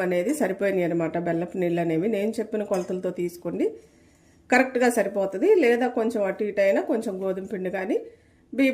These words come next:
పిండి కానీ వేసుకోండి. ఇప్పుడు ఇది పక్కన ఉంచుకుందాం. మనం ఇలా సిలికాన్ మ్యాట్ తీసుకున్నాం అనమాట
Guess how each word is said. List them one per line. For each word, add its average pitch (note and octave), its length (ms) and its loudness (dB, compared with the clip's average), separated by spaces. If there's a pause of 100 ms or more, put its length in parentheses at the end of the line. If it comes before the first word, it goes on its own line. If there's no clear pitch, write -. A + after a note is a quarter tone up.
పిండి A3 200 4
కానీ G#3 200 2
వేసుకోండి. F#3 480 -2 (180)
ఇప్పుడు B3 200 -2
ఇది A3+ 120 -6
పక్కన G3 280 -6
ఉంచుకుందాం. F3+ 420 -6 (1700)
మనం C4 200 4 (100)
ఇలా A3+ 140 2 (140)
సిలికాన్ A#3+ 400 -2
మ్యాట్ G3 260 -4
తీసుకున్నాం G3 440 -6
అనమాట F#3 300 -6